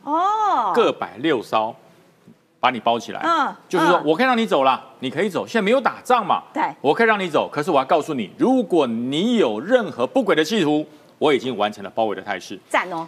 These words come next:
Speaker 2: 哎，所以轰七有飞豹之称，
Speaker 1: 懂。
Speaker 2: 它是战斗机的轰炸，是战斗轰炸机，就是说它可以轰炸，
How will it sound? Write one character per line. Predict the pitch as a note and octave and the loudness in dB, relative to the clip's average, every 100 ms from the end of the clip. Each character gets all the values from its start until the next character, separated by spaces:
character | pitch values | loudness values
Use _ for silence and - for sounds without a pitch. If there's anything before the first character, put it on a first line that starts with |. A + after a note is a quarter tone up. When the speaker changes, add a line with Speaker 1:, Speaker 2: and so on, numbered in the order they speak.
| - | 0
Speaker 2:
哎， | A3 A3+ | 2 2
所 | D#3+ A3+ | 2 2
以 | E3 | 2
轰 | - A#3 | 0 -2
七 | G#3 G#3+ | -2 0
有 | G3 | 0
飞 | E3 | 2
豹 | F3 E3 | 2 0
之 | D3+ | 0
称， | D#3 C#3+ | -4 -4
Speaker 1:
懂。 | |
Speaker 2:
它 | E3 | -6
是 | D#3+ | -6
战 | - F#3+ D#3 C3 | -2 -2 0 0
斗 | E3+ C3 | 0 0
机 | - C3+ | -2 -2
的 | A#2 | -2
轰 | B2 | 0
炸， | A#2+ G#2+ | 0 0
是 | C#3+ | -2
战 | - G3+ D3 | 0 0 2
斗 | C#3 | 0
轰 | C#3 | 0
炸 | C#3 C#3+ | 0 0
机， | C#3+ | 0
就 | |
是 | D#3+ | -2
说 | D#3+ D3+ - - - | -2 -2 -12 -20 2
它 | A3+ | 4
可 | G#3+ | 4
以 | D#3+ | 0
轰 | - E3 | 0 -2
炸， | E3 C#3+ | 2 2